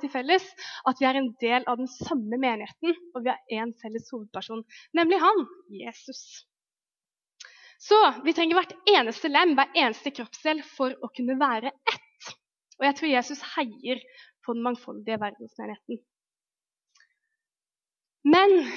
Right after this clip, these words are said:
ved å være en del av denne verdensmenigheten, da, så får vi umiddelbart tilgang til mye nød og fattigdom og fortvilelse i verden. Og det tror jeg spesielt vi kanskje har fått merke de siste årene.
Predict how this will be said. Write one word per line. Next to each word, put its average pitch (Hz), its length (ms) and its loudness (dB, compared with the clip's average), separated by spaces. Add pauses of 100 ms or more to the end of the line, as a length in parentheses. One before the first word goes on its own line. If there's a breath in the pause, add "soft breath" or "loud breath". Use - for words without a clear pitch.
(140)
ved 285 100 2
å 311 80 4
være 254 260 2
en 254 160 -6
del 226 280 0
av 254 40 -8
denne 240 280 -4
verdensmenigheten, 220 840 -8
da, - 80 -6 (600)
så 262 160 -8
får 262 140 -4
vi 302 180 -2
umiddelbart 262 480 -2
tilgang 247 400 -4 (360 loud breath)
til 311 120 2
mye 294 480 2
nød 277 640 2
og 269 100 -12
fattigdom 247 640 -6
og 240 140 -18
fortvilelse 247 560 -10
i 226 40 -4
verden. 214 300 -6 (540)
Og 269 80 -4
det 302 100 -4
tror 294 140 -2
jeg 285 100 -2
spesielt 294 400 -4
vi 277 120 -6
kanskje 247 200 -4
har 233 60 -14
fått 247 100 -12
merke 254 520 -6
de 240 100 -10
siste - 300 -10
årene. 277 280 -4